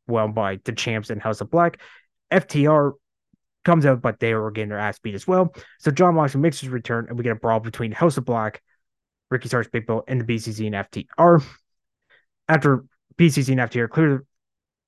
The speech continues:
the heels from the ring, Ricky Starks came back, took, and basically got a little wild finish from F T R and B C C. As we see, Claudio spins Ricky Starks to close out this episode of Collision.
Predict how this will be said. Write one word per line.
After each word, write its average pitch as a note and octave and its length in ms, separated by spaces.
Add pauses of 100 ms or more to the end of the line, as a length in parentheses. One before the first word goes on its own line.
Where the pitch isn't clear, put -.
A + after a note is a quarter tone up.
(180)
the C3+ 80
heels A#2+ 220
from D3 100
the C#3+ 80
ring, A#2+ 180
Ricky A#2+ 160
Starks - 160
came D#3+ 160
back, B2+ 200
took, C#3 220 (420)
and A#2+ 180
basically B2+ 240
got A#2+ 60
a A#2 40
little A2 160
wild A2 260
finish G#2 180
from - 240
F C3+ 160
T A#2+ 180
R G#2+ 300 (460)
and B2 140
B A2+ 140
C G#2 160
C. F#3 260 (720)
As E3+ 200
we D3+ 80
see, C#3 220 (180)
Claudio C3+ 340
spins B2+ 320
Ricky B2 160
Starks A2+ 160
to - 40
close A#2 220
out A2 120 (200)
this C#3 200
episode A#2 440 (120)
of F#2 240
Collision. C#3+ 500